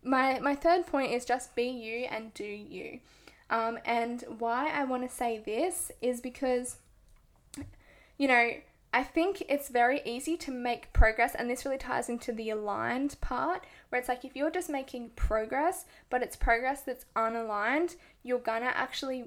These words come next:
you're gonna hit a ceiling, and you're not gonna be able to crack through that. I truly believe that,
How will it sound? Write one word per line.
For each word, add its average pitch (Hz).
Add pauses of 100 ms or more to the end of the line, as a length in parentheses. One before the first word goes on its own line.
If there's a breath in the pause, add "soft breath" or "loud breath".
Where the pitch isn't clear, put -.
you're 233
gonna 226
hit 277
a 302
ceiling, 208
and 220
you're 220
not 214
gonna 208
be 208
able 185
to -
crack -
through -
that. -
I 226
truly 226
believe 196
that, 294